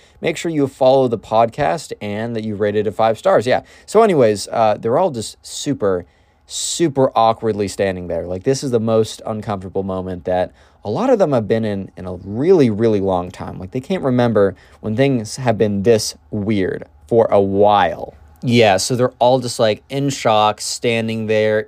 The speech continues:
It's just bad news, man. Like, <laughs> it's just really uncomfortable. So anyways, they walk upstairs, and, like, so Ben's dad is, like, talking to Ben's mom, and Ben's mom's like, "Oh my God, I can't believe he did that," blah, blah, all that kinda stuff.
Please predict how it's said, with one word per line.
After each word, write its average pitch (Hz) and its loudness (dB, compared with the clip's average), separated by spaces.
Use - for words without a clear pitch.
It's 170 -10
just 110 -6
bad 98 0
news, 95 -8
man. 98 -4
Like, 95 0
<laughs> - -
it's 160 -6
just 120 2
really 120 0
uncomfortable. 95 -6
So 214 4
anyways, 190 2
they 165 -2
walk 151 4
upstairs, 117 0
and, 107 -4
like, 98 0
so 110 -6
Ben's 117 -2
dad 104 2
is, 95 -6
like, 85 -12
talking 92 -10
to 90 -14
Ben's 90 -12
mom, 87 -8
and 87 -10
Ben's 87 -10
mom's 82 -12
like, 69 -18
"Oh - -20
my - -20
God, - -20
I 139 -18
can't 92 -12
believe - -10
he 90 -8
did 104 -2
that," 107 4
blah, 92 2
blah, 90 0
all 85 0
that 85 -4
kinda - -10
stuff. - -6